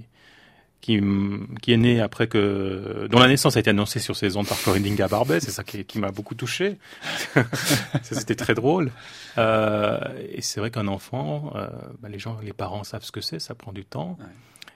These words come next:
Speaker 1: C'est vrai que j'ai ralenti un petit peu mon rythme pour me consacrer un petit peu à sa présence, et puis il nous a, il nous a fait quelques petites frayeurs, mais il, il va bien, il sourit, et puis, euh, bah, passer du temps avec mon fils qui, qui, qui a des fous rires, c'est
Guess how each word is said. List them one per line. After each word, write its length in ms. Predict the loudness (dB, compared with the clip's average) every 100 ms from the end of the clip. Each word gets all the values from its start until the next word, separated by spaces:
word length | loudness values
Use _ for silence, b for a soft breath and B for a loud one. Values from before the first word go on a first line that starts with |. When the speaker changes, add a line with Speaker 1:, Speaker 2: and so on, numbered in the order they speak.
| B
Speaker 1:
C'est 140 | -10
vrai 120 | -8
que 40 | -8
j'ai 80 | -6
ralenti 360 | -4 -4 -4
un 60 | -10
petit 120 | -8
peu 100 | -8
mon 180 | -8 -8
rythme 180 | -10 -12
pour 160 | -18 -16
me 120 | -14
consacrer 480 | -12 -12 -12 -14 -12
un 40 |
petit 120 | -12 -12
peu 160 | -14
à 40 | -10
sa 120 | -12
présence, 420 | -10 -6 -6 -6
et 40 |
puis 160 | -12 -14
il 40 |
nous 140 | -12 -12
a, 100 | -14 _ B B B B -6
il 80 | -4
nous 100 | -4
a 80 |
fait 160 | -6 -8
quelques 240 | -10 -10
petites 340 | -10 -12 -12 -14
frayeurs, 520 | -8 -6 -2 -2 -4
mais 200 | -4 -6
il, 180 | -8 -8 -4
il 100 | -2
va 140 | -4
bien, 400 | -4 -2 0 2
il 80 | 0
sourit, 480 | -4 -4 -4 -2 -4
et 40 |
puis, 180 | -4 -8 B B B B -14
euh, 340 | -12 -10 -10 -12 -14
bah, 220 | -14 -10
passer 240 | -6 -6 -6
du 140 | -8
temps 280 | -6 -4 -2
avec 220 | -2 -4
mon 160 | -8 -10
fils 300 | -10 -10 -10
qui, 280 | -12 -14 -14
qui, 220 | -16 -14
qui 120 | -10
a 20 |
des 80 | -10
fous 180 | -10 -12
rires, 180 | -12 -14
c'est 140 | -14